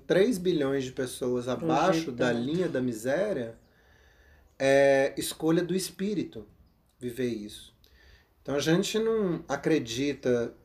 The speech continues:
Speaker 1: em algumas pessoas dominando, é, bilhões de pessoas. Agora, há um contexto social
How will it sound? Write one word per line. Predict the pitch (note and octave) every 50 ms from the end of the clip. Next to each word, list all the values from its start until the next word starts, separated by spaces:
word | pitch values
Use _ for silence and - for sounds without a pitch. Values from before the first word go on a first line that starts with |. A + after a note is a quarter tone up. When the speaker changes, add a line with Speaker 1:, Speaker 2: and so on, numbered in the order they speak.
| _ _ _ _ -
Speaker 1:
em | B2+ B2+ B2 B2 B2 B2 -
algumas | C3 C3 B2 A#2 B2 C#3+ D#3+ E3 D#3+ D#3+ -
pessoas | - - B2+ B2 - - - B2+ C3+ C#3 C#3+ D3 C#3 B2+ - - -
dominando, | B2+ A#2+ C3 C#3+ D3 D#3 D#3 D3+ C#3 B2+ B2+ B2+ C#3+ D3 D3+ D3 C3 A#2 A#2 A2 G#2+ - - _ _ _ _ _ _ _ _ _ _ -
é, | B2 B2+ B2 A#2+
bilhões | A#2+ - A#2+ A2+ A#2+ D3+ D#3+ C#3 B2+ B2 C3 C#3 D3+ D3+ C#3+ A#2+
de | A#2+ A#2
pessoas. | - - A2+ A2 - - - G#2+ G#2+ G#2+ - - - - - - - - _ _ - - - - - - _ _ -
Agora, | C3+ B2+ C3 C#3 D3 D3+ D#3
há | D#3+ E3 F#3+
um | G#3+ B3 C4
contexto | B3 A3 G3+ F3+ E3+ - D3 C#3+ C#3 C3+ - - - - C3 B2+ B2 B2 A#2+ - - -
social | - - - D3 C#3+ - - - - C3+ C3 B2+ B2 B2 A#2+ A#2 A#2 A2+ A2+ G#2+ -